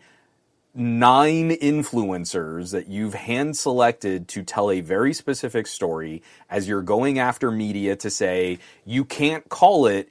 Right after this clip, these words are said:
a mixed reality headset. It's Vision Pro. You can't call it the Vision Pro. It's Vision Pro." And also doing the same thing to their developers.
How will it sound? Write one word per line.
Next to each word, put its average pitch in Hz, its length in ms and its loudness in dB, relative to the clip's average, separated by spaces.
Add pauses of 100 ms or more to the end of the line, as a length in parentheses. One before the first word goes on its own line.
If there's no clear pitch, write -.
a 107 140 -2
mixed 101 380 -4
reality 104 600 2
headset. 90 580 -2
It's 104 360 -2 (240)
Vision 95 540 -4
Pro. 98 460 2 (280)
You 139 160 -4
can't 226 380 -2
call 190 360 6
it 107 220 0 (360)
the 95 680 6 (140)
Vision 90 580 -6
Pro. 71 640 -8 (200)
It's 120 380 0 (240)
Vision 95 720 -2
Pro." 82 580 -4 (360)
And 160 360 4 (100)
also 117 280 4
doing 107 320 0
the 107 60 -2
same 95 280 -2
thing 87 280 -6
to 95 120 -6
their 85 180 -6
developers. 87 800 -2